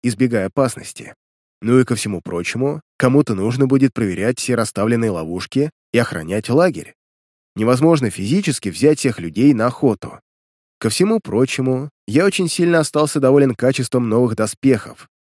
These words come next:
Проходив в них полдня, я не чувствовал большой усталости или дискомфорта. В этом она ничем не уступала моей прошлой броне. Правда, всплыл один минус по ходу миссии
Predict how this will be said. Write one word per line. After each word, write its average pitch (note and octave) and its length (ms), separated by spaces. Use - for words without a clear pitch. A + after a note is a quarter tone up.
Проходив A2+ 560
в G#2 100
них A2+ 220
полдня, F#2+ 580
я A#2 140
не D#3 120
чувствовал F3 400
большой C#3+ 380
усталости D#3 720
или C3 160
дискомфорта. C#3+ 840
В B2+ 120
этом G3+ 300
она F#3 200
ничем D#3+ 340
не D3 80
уступала D3+ 540
моей B2 360
прошлой F#2 380
броне. B2 460
Правда, A2 360
всплыл A2+ 440
один A2 320
минус E3+ 300
по F#2 100
ходу A#2+ 260
миссии A#2 500